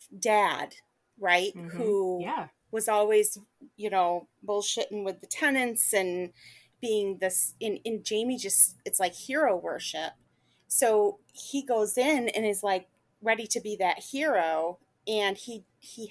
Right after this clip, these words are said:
Speaker 1: has no freaking clue of, like, the practicalities of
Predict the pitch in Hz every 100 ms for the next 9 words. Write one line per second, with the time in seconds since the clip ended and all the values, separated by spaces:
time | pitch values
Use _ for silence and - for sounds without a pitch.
0 | - 220 - - _ _ - 202 214 233
1 | 330 381 320 _ _ _ - - 196 -
2 | 175 170 - 185 165 160 160 175 _ _
3 | _ - 208 - - 214 190 - _ _
4 | - 240 - 202 - 240 - 220 214 208
5 | 175 170 - - 247